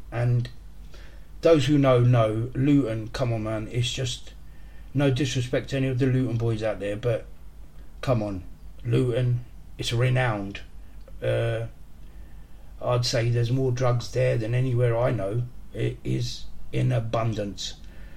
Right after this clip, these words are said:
So yeah, I, I was right at home. But, uh, I'll do a whole episode about that. Anyway, you know what? Thank you for your support. Big shout to George Bagnall for helping me with the podcast.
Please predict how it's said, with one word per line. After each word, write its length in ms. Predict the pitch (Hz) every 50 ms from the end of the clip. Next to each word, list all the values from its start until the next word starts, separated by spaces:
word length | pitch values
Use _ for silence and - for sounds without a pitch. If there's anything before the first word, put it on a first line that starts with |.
| - - - - - - - - - - - - -
So 220 | - - - 127
yeah, 360 | 123 123 123 127 120 117 113 110 110
I, 300 | 113 117 113 101 110 127
I 20 |
was 180 | 123 120 123 120
right 280 | 123 127 123 120 107
at 120 | 95 98 98
home. 300 | 98 101 104 104 101 - - - - - - -
But, 220 | 117 113 120 123 -
uh, 380 | 101 117 117 120 117 117 113 113 - - - - - - - - - - - - - - - - - - - - -
I'll 100 | 127 127
do 200 | 123 139 139 135
a 20 |
whole 260 | 120 123 139 131 127
episode 400 | 127 123 - 117 - 123 117 113
about 300 | 113 113 123 120 113 -
that. 260 | 104 107 107 104 - - - - - - - - - - - - - - - - - - - - - -
Anyway, 300 | 135 147 139 131 127 120
you 120 | 120 131
know 140 | 135 147 151
what? 240 | 156 151 143 123 -
Thank 240 | - 175 170 160 -
you 80 | 170
for 140 | 147 120 160
your 160 | 156 151 143
support. 480 | 131 - 147 123 120 127 127 220 226 - - - - - - - - - - - - - - - - - - - - - - - - - 113 113
Big 220 | 117 156 160 156 -
shout 380 | - - 160 143 139 123 -
to 560 | - - 156 156 147 139 139 139 135 127 127 - - - - - - - - - - - 123
George 300 | 120 - 160 151 143 135
Bagnall 440 | 123 - 143 139 127 131 143 143 143
for 160 | 131 - 147
helping 380 | 127 123 143 139 123 127 131 131
me 140 | 135 131 127
with 240 | 127 135 131 123
the 60 | 127 120
podcast. 640 | - 135 123 123 - - 127 123 131 135 - -